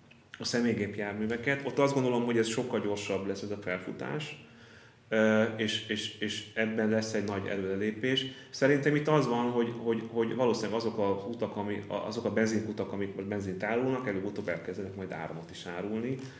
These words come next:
és akkor városon belül ki-, kiépül egy olyan, egy olyan kapacitás, ami, ami, ami, ami, ami ki tudja ezt szolgálni. Én itt ennek kapcsán egy súlyos társadalmi, ö, elosztási kérdést látok,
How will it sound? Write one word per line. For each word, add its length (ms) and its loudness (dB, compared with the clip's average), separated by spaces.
és 80 -10
akkor 220 0
városon 440 -2
belül 260 0
ki-, 260 -4
kiépül 420 -2
egy 120 0
olyan, 200 -4
egy 160 -4
olyan 140 0
kapacitás, 720 -4
ami, 360 -4
ami, 440 0
ami, 560 -4
ami, 560 -4
ami 180 -4
ki 100 -8
tudja 260 -4
ezt 140 -6
szolgálni. 460 -8
Én 140 4
itt 180 2
ennek 260 4
kapcsán 340 2
egy 380 4
súlyos 440 2
társadalmi, 800 -2
ö, 360 2
elosztási 580 2
kérdést 380 0
látok, 460 -6